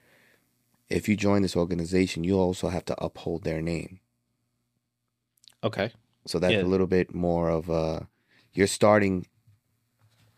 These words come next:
Speaker 1: you're starting your journey, but you're still defined by whatever they've done in Masonry. So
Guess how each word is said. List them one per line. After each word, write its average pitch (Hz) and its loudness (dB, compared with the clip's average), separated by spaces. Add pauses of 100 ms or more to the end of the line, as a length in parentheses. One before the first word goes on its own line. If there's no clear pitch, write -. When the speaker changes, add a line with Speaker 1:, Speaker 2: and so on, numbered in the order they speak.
(960)
Speaker 1:
you're 101 0
starting 104 4
your 101 2
journey, 90 2 (480)
but - -2
you're 92 0
still 98 2 (680)
defined 90 0
by 85 2
whatever 87 0
they've 87 -2
done 85 -6
in 82 -6
Masonry. - -6 (1600)
So 90 2